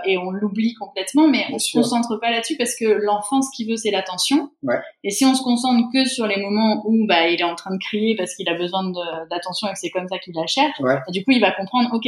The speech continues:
Speaker 1: quand je fais ça, on s'occupe de moi,
Speaker 2: Exactement.
Speaker 1: donc je, je, j'augmente ça,
Speaker 2: Ah
Speaker 1: et
Speaker 2: ouais,
Speaker 1: puis
Speaker 2: c'est,
Speaker 1: finalement,
Speaker 2: euh,
Speaker 1: quand je suis sage,
Speaker 2: ouais, bah, je
Speaker 1: je suis
Speaker 2: pense qu'il faut,
Speaker 1: tranquille,
Speaker 2: il
Speaker 1: du
Speaker 2: faut
Speaker 1: coup,
Speaker 2: décrypter
Speaker 1: ouais.
Speaker 2: les, les codes de fonctionnement de,
Speaker 1: Ouais.
Speaker 2: de, de ces enfants, hein, et,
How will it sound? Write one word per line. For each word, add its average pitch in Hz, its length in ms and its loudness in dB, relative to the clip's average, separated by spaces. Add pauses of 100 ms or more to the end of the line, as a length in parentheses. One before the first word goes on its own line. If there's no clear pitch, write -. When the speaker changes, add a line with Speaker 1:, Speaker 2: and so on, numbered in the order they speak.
(140)
Speaker 1:
quand 240 100 2
je 233 120 -2
fais 226 100 0
ça, 269 180 0
on 240 60 2
s'occupe 214 320 -12
de 190 80 -10
moi, 233 220 2
Speaker 2:
Exactement. 220 380 4
Speaker 1:
donc 190 80 2
je, 202 100 2
je, 202 380 0
j'augmente 208 400 -2
ça, - 180 2
Speaker 2:
Ah 175 80 4
Speaker 1:
et - 60 6
Speaker 2:
ouais, 170 40 4
Speaker 1:
puis 202 140 -2
Speaker 2:
c'est, - 100 -8
Speaker 1:
finalement, 220 320 4
Speaker 2:
euh, - 40 0 (100)
Speaker 1:
quand 233 40 0
je 202 140 -2
suis 190 220 -12
sage, 226 400 -2
Speaker 2:
ouais, 190 180 0 (260)
bah, 139 100 0
je - 80 -
Speaker 1:
je 220 40 -4
suis - 0 -
Speaker 2:
pense 202 240 0
qu'il 208 120 0
faut, - 40 0 (140)
Speaker 1:
tranquille, 151 240 4
Speaker 2:
il 147 60 0
Speaker 1:
du 151 40 -2
Speaker 2:
faut - 140 -4
Speaker 1:
coup, 156 80 4
Speaker 2:
décrypter 190 500 2
Speaker 1:
ouais. 185 80 6
Speaker 2:
les, 151 220 4
les 135 180 -2
codes 185 220 4
de 131 420 0
fonctionnement 117 500 -2
de, 123 120 2 (480)
Speaker 1:
Ouais. 202 480 -6
Speaker 2:
de, 104 640 0
de 113 100 -4
ces 156 200 2
enfants, 180 420 2
hein, 127 140 2
et, 110 200 0